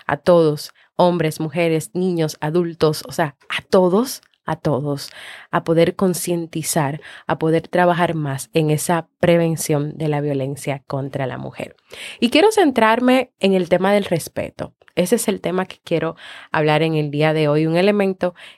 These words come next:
que entiendo que es importante, que es clave, que es crucial para poder prevenir la violencia de género, que es importante, si no lo estamos haciendo, por ejemplo, los padres o los educadores,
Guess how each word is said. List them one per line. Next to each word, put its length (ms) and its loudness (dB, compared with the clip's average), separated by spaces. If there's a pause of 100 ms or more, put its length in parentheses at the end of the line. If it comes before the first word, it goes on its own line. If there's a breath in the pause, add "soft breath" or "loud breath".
que 120 -2
entiendo 800 0
que 140 0
es 140 -2
importante, 800 -2
que 220 -2
es 320 -10
clave, 640 -2
que 160 4
es 280 -2 (120)
crucial 680 -2 (500 loud breath)
para 540 2
poder 300 0
prevenir 440 0
la 140 2
violencia 500 0
de 140 -2
género, 400 0 (260 loud breath)
que 100 4
es 180 -2
importante, 960 -2 (220 soft breath)
si 320 0
no 120 6
lo 80 6
estamos 460 -2
haciendo, 560 -4
por 160 -4
ejemplo, 540 -2
los 280 -2
padres 600 -2 (300 loud breath)
o 100 -2
los 260 2
educadores, 840 -2